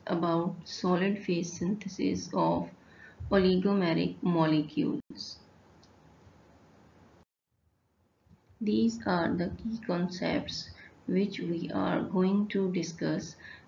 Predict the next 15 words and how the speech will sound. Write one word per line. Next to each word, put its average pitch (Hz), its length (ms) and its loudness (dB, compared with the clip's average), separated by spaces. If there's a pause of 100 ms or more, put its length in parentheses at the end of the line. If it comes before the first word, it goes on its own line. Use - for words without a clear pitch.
(100)
in, 196 400 2 (180)
uh, 165 260 2
the 170 140 2
next 170 640 0 (200)
slides. - 720 -4 (580)
First - 300 -2
of 226 200 0
all, 208 220 0
I 196 60 0
will, 202 280 2 (140)
uh, - 160 0
talk 180 320 -2
about 185 440 -2
the 180 220 -2
introduction 190 840 0